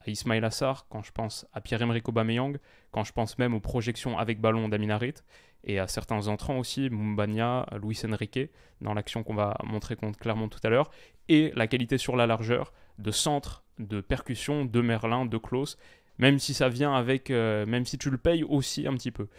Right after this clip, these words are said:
C'est, on l'a pas dit pour l'instant aussi, mais c'est, c'est vrai que c'était le retour de Marcelino à Marseille, donc, euh, un match comme un symbole d'à quel point cette équipe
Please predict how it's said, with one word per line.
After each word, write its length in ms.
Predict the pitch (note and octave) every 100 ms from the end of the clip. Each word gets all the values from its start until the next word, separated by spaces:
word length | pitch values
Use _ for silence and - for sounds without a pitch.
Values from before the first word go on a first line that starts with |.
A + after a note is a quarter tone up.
| - - -
C'est, 240 | - C#3+
on 140 | D3+
l'a 80 | C#3+
pas 120 | D3+
dit 200 | E3 F#3+
pour 160 | D3+ C3+
l'instant 300 | C3+ - E3+
aussi, 180 | C#3+ -
mais 100 | C3
c'est, 280 | - A2+ G#2+
c'est 120 | A#2
vrai 120 | C3+
que 40 |
c'était 160 | - A#2
le 60 | G#2+
retour 380 | A2 A2+ C3
de 40 | G#2+
Marcelino 540 | G#2 - - A#2 C3
à 60 | E3+
Marseille, 380 | A2+ - C#3+ F3+ - - - -
donc, 240 | G#2 G2+
euh, 240 | G#2 F#2+ G2 -
un 80 | G#2
match 380 | A#2 B2+ - - - -
comme 180 | D3+
un 80 | C#3
symbole 420 | C3 B2+ A#2+ B2+ E3+ - - -
d'à 100 | A2
quel 200 | G#2+ A2
point 180 | B2+ A#2+
cette 160 | -
équipe 320 | A2+ - C3